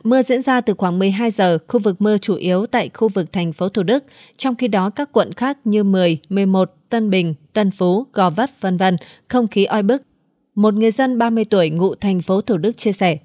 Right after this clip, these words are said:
mưa rất lớn kèm gió giật mạnh trên xa lộ Hà Nội và các tuyến đường lân cận. Nhiều người phải tìm nơi trú vì sợ gió giật ngã xe. "Tôi và mọi người rất vui vì thành phố Hồ Chí Minh đã có cơn mưa lớn, giải nhiệt đáng kể." Qua theo dõi, tại khu vực chợ Thủ Đức và một số tuyến đường như Tô Ngọc Vân,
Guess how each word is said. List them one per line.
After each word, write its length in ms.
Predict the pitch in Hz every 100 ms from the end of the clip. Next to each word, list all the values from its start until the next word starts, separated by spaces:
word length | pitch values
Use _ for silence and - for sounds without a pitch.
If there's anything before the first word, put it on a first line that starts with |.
| _
mưa 180 | 202 214
rất 180 | 240 269
lớn 320 | 208 190 247
kèm 260 | 240 202 180
gió 220 | 190 196
giật 240 | 262 220
mạnh 280 | 185 170 -
trên 260 | - 233 214
xa 160 | 226
lộ 180 | 220 170
Hà 140 | 175
Nội 280 | 165 175 165 - -
và 160 | 196
các 280 | 196 269 -
tuyến 180 | 202 226
đường 220 | 214 185
lân 160 | 226 202
cận. 220 | 185 - _ - -
Nhiều 200 | 214 226
người 200 | 214 214
phải 140 | 202 175
tìm 280 | 196 180
nơi 120 | 220 220
trú 340 | 202 185 277 -
vì 160 | 196 180
sợ 280 | - 190 -
gió 160 | 185 214
giật 260 | 226 196
ngã 160 | 175 170
xe. 280 | - 202 190 - _ _ -
"Tôi 140 | 247
và 120 | 202
mọi 200 | 185 156
người 200 | 185 180
rất 220 | 175 285 220
vui 240 | 214 208 - -
vì 180 | 190 220
thành 200 | 214 202
phố 180 | 226 226
Hồ 80 |
Chí 180 | 196 208
Minh 260 | 214 220 202
đã 160 | 165
có 200 | 185 190
cơn 300 | 185 226 202
mưa 100 | 196
lớn, 360 | 180 170 175 294 _
giải 220 | - 202 170
nhiệt 260 | 180 -
đáng 180 | 185 208
kể." 220 | 214 165 - _ _ _ _ _ _ _ -
Qua 140 | 220
theo 160 | 208 214
dõi, 280 | 196 185 269
tại 160 | 220
khu 160 | 190 247
vực 180 | 214 170
chợ 160 | 175
Thủ 140 | 127 175
Đức 220 | 185 277
và 160 | 214 202
một 120 | 196
số 180 | 190 196
tuyến 240 | 196 226
đường 260 | 226 190 170
như 140 | 185 214
Tô 180 | 220 202
Ngọc 240 | 208 226
Vân, 260 | 196 196